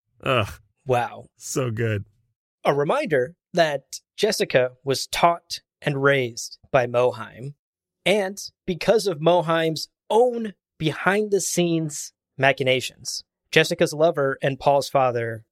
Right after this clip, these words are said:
Speaker 2: were killed. All thanks to Mohiam.
Speaker 1: Yeah, thanks, Mohiam. <laughs>
Speaker 2: So the fact that Paul is standing here face to face with Mohiam and telling her, "You've never had the right to forgive my mother anything, considering everything she's done,"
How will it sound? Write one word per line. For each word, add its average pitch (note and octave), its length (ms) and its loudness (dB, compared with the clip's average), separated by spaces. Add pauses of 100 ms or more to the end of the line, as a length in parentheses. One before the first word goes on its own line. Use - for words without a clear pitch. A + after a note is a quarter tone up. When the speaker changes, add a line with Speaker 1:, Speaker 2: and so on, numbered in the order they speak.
(160)
Speaker 2:
were B2+ 180 0
killed. - 360 -6 (1000)
All D3+ 160 2
thanks C3+ 280 -2
to B2+ 80 -4
Mohiam. A#2 520 -6
Speaker 1:
Yeah, A2 160 2 (280)
thanks, C#3 320 -2
Mohiam. G#2 380 -8 (220)
<laughs> C4+ 180 -8
Speaker 2:
So E3 160 2
the D3 120 -4
fact F3+ 220 2
that E3+ 180 2
Paul E3 320 4
is D3 120 -2
standing D3 520 0
here A#2+ 320 -2
face C#3+ 340 -6
to C#3 120 -4
face C#3 280 -2
with B2+ 80 -6
Mohiam B2 440 0
and A#2+ 80 -4
telling A#2+ 300 -2
her, A#2 100 -4
"You've A#2+ 320 -6
never B2 420 0
had A#2+ 180 -2
the A#2+ 100 0
right A2 400 -8 (540)
to C3 140 -4
forgive A#2+ 420 -4
my A2+ 120 -2
mother A2+ 300 0 (120)
anything, C3 640 -4 (720)
considering B2+ 580 0
everything B2 400 -2
she's D3+ 440 -4
done," C#4 320 0